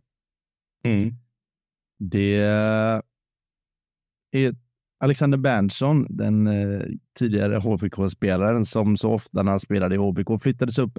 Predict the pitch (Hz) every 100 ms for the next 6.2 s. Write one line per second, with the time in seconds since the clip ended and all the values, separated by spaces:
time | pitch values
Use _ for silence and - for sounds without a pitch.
0 | - 131 127 110 - 101 101 104 98 -
1 | 107 98 92 90 87 90 101 90 92 90
2 | - 76 82 85 90 87 - - 95 87
3 | 80 90 95 85 - - 120 87 - 107
4 | 131 113 113 123 117 123 127 85 - 90
5 | 85 - 73 80 65 - 85 85 - 78
6 | - -